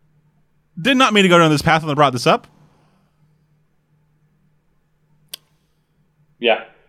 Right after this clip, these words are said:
Speaker 1: I should learn, I should learn when to not bring things up.
Speaker 2: Yeah.
Speaker 1: Yay me.
Speaker 2: Yeah.
Speaker 1: I don't know what the situation is. She was the only good part of my first girlfriend as a gal.
Speaker 2: Yeah,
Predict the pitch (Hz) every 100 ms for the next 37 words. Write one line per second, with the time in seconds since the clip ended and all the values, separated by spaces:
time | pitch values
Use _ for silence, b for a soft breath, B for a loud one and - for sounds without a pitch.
0 | _ B B B B 156 170 190 156 170
1 | 175 160 135 139 160 143 147 135 135 135
2 | 123 131 135 147 151 - - _ _ _
3 | _ _ _ _ _ _ _ _ _ _
4 | _ _ _ _ - 139 139 - _ 135
5 | 156 156 165 165 156 117 87 _ _ _
6 | _ _ _ _ _ _ _ _ _ _
7 | 98 87 - _ _ _ _ _ _ _
8 | _ - 135 147 135 147 113 139 127 117
9 | 135 113 139 127 120 131 98 - - _
10 | _ _ _ _ _ _ - - 156 139
11 | 143 143 127 143 131 139 123 120 147 -
12 | 139 139 135 113 131 117 90 - _ _
13 | _ - - - _ _ _ _ _ _
14 | _ _ - 139 127 -